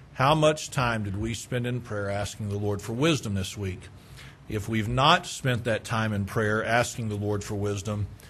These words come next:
we will find ourselves one day down a road that we wish we weren't on. And so it's, it's something to take serious because you and I don't want to waste the opportunity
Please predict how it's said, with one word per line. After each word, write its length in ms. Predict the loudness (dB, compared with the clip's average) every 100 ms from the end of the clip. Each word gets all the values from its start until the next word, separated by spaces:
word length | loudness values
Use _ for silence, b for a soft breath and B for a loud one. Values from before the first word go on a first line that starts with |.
| B B -6
we 140 | 0 2
will 160 | 2
find 340 | 4 6 6 6
ourselves 580 | 2 0 -2 0 0 0
one 280 | 0 0
day 260 | 2 2 0
down 220 | -2 -2
a 80 | -2
road 340 | 0 2 2
that 120 | -2 -4
we 120 | -4
wish 320 | -2 -4 -4
we 80 | -4
weren't 280 | -4 -2 -2
on. 280 | -2 -6 -12 B B B B
And 240 | -4 -2 -2
so 440 | -2 0 2 0
it's, 180 | -4 -6
it's 180 | -8 -2
something 380 | 0 2 0 -4
to 60 |
take 280 | 0 -2 -2
serious 540 | -2 2 4 4 0
because 360 | -4 -6 -4 0
you 120 | 2
and 100 | 4
I 140 | 4 2
don't 180 | 2
want 140 | 0 -2
to 40 |
waste 560 | 0 0 0 -4 -12 -6
the 140 | -2
opportunity 800 | 0 -2 -6 -4 0 0 0 -4